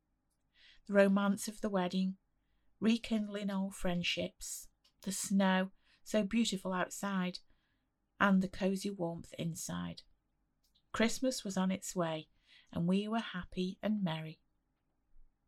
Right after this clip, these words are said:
About four thirty, John,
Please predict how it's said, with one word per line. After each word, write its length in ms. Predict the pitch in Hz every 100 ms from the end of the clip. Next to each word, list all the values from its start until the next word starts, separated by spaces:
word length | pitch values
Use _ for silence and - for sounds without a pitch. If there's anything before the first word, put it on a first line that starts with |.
| _ _ _ _ _ _ _ - - -
About 300 | - 269 277
four 300 | - 285 294
thirty, 580 | - 180 156 - 170 - _ _ _ _ _ _
John, 400 | - 220 170